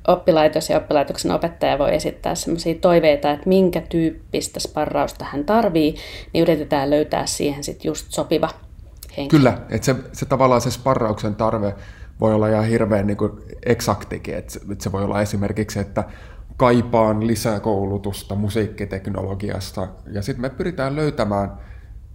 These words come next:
Speaker 2: t-, tälle mentoroitavalle opettajalle ihan supermusiikkiteknologi näyttämään, että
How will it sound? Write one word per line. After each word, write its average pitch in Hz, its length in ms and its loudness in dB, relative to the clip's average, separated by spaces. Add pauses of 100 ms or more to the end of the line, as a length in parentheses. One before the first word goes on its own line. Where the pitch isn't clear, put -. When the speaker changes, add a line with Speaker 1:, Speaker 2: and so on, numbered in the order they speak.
(360)
Speaker 2:
t-, 113 120 -6
tälle 113 200 2
mentoroitavalle 101 680 0
opettajalle 98 680 -4 (540)
ihan 107 400 -2
supermusiikkiteknologi 98 1400 -4 (140)
näyttämään, 92 460 -6
että 85 200 -14